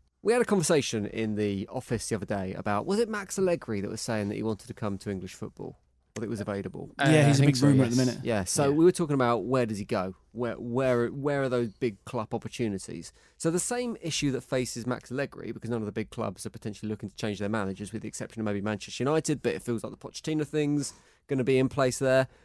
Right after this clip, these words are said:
Speaker 1: So where does Nuno Sanchez go?
Speaker 2: Um, I think there's, there's obviously options there, but so many things have to fall right at the right time to, to get these jobs.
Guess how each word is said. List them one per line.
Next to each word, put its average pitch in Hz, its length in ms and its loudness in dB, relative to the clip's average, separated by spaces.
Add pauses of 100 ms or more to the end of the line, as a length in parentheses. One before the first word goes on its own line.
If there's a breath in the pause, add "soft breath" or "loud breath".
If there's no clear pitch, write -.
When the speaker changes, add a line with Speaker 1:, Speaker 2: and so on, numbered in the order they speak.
(340 soft breath)
Speaker 1:
So - 120 -2
where 226 140 4
does 226 140 -2 (240)
Nuno 175 240 4
Sanchez 156 340 -4
go? - 320 -4 (260)
Speaker 2:
Um, 175 280 8
I 185 40 8
think 233 200 4
there's, 175 220 4 (280)
there's 160 180 6
obviously 147 280 4
options 135 300 4
there, 135 120 6
but 123 160 0 (300)
so 165 280 6
many 160 200 8
things 143 580 4
have - 280 -2
to 135 60 0
fall 135 400 4
right 127 360 4
at 113 60 -6
the 120 80 0
right 120 200 0
time 127 300 4
to, - 180 -2
to - 160 0
get - 200 2
these 127 200 2
jobs. - 460 2